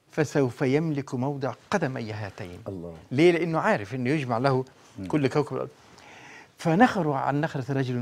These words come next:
Speaker 1: واحد، فلما فعلوا ذلك فالتفت إليهم وقال: "إنما كنت أختبر قوة". لكن لما قال لهم ذلك، عشرة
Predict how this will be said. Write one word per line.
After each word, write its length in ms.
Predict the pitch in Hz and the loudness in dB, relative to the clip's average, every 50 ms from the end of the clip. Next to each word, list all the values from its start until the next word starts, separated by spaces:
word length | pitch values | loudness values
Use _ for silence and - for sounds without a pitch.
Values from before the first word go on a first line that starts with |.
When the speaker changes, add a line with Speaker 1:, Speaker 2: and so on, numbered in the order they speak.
| 120 | -2
Speaker 1:
واحد، 340 | 127 131 131 113 104 113 101 101 _ - - _ - - - | -2 -2 -2 -2 -4 -6 -10 -10 _ -20 -20 _ -20 -14 -4
فلما 600 | - 156 143 139 131 123 117 117 113 113 107 107 - - | 0 2 2 4 2 2 -2 -2 -4 -4 -8 -10 -2 2
فعلوا 320 | 180 160 143 135 127 120 | 4 4 4 4 2 4
ذلك 460 | 113 143 165 190 208 - - - - _ _ _ _ _ _ _ _ - | 4 4 4 4 2 -2 -6 -12 -20 _ _ _ _ _ _ _ _ 0
فالتفت 540 | - 151 135 120 - 175 147 - 135 - | 2 2 4 4 2 0 0 -2 -2 -2
إليهم 400 | 135 127 131 139 143 139 127 127 | 0 0 2 2 2 0 0 -2
وقال: 260 | 123 123 - - 151 170 | -4 -4 -2 0 0 0
"إنما 340 | 202 202 185 165 139 127 | 0 0 0 0 0 0
كنت 280 | 113 - 143 127 107 - | -2 -4 -6 -6 -6 -6
أختبر 440 | - 123 - - - 127 113 113 113 - | -8 -8 -8 -8 -6 -6 -4 -6 -6 -8
قوة". 180 | - 127 117 107 - - - - - - - | -8 -8 -8 -10 -12 -18 -18 -18 -14 -10 -6
لكن 440 | 139 180 202 202 - - 185 165 151 147 - _ _ _ _ _ _ _ _ _ _ _ _ - | -2 -2 -2 -2 -4 -6 -6 -6 -8 -12 -16 _ _ _ _ _ _ _ _ _ _ _ _ -6
لما 180 | 127 123 123 131 | -4 -2 -2 -2
قال 200 | - - 185 175 | -2 -2 -2 -2
لهم 200 | 175 160 151 143 | -2 -2 -2 -2
ذلك، 300 | 131 151 175 185 190 185 - _ - - - - - - - - - - - | 0 0 0 0 -2 -4 -8 _ -20 -20 -20 -20 -20 -20 -20 -20 -18 -12 -2
عشرة 640 | - 185 226 269 262 - - 202 190 196 202 185 | 2 6 6 6 6 4 2 4 4 4 4 4